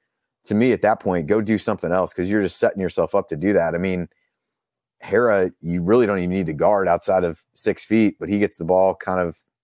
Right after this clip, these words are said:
just above the free throw line. Somebody runs at him and you leave the guy who only shoots three-pointers to, you know, drill one and make it a four-point game. So, uh, I just,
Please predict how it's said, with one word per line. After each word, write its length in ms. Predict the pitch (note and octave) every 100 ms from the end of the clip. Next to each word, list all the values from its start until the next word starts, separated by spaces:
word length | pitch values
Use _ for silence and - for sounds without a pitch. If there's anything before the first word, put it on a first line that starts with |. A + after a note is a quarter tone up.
| _ _ _ F2+
just 220 | F#2+ -
above 240 | F2+ G2
the 60 | E2+
free 180 | - G#2+
throw 200 | G2 F2
line. 420 | F2 F2 F2 E2 _ _ _ _ _
Somebody 280 | - G2+ F#2+
runs 280 | F#2+ G#2 F#2+
at 160 | F#2
him 100 | F2+
and 80 | F2+
you 100 | F2
leave 200 | F2+ E2+
the 60 | F2
guy 260 | F2+ F2+
who 160 | F#2 F2+
only 200 | F#2+ F2+
shoots 260 | - F#2
three-pointers 580 | - F2+ G2 F#2+ F2 D#2+
to, 220 | - E2 - _ _ F2
you 80 |
know, 160 | D#2+ D#2 - _ -
drill 320 | E2 F#2 F#2+
one 180 | E2+ E2+
and 100 | E2
make 120 | E2
it 80 | D#2+
a 40 | D2+
four-point 400 | E2+ - E2 D2+
game. 300 | E2+ D#2+ D2
So, 260 | E2+ D#2 - _ _ _ _ -
uh, 280 | E2+ D#2+ D#2
I 100 | -
just, 240 | B2+ B2